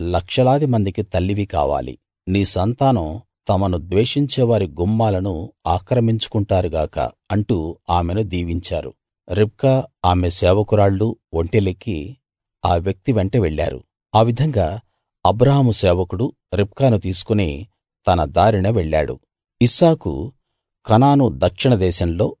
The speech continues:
నివాసమున్నాడు. ఆ సమయంలో అతడు బేయర్ లహైరోయి నుండి వస్తూ ఉన్నాడు. ఆ సాయంత్రం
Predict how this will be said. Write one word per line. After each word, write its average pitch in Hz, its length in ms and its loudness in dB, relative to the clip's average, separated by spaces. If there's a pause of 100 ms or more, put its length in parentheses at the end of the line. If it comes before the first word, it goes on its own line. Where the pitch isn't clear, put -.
(100)
నివాసమున్నాడు. 87 880 0 (480)
ఆ 95 80 4
సమయంలో 92 720 0
అతడు 92 420 -2 (300)
బేయర్ 135 480 2
లహైరోయి 101 840 -2 (120)
నుండి 95 440 -2
వస్తూ 90 360 -6
ఉన్నాడు. 78 380 -4 (380)
ఆ 85 140 6
సాయంత్రం 95 840 0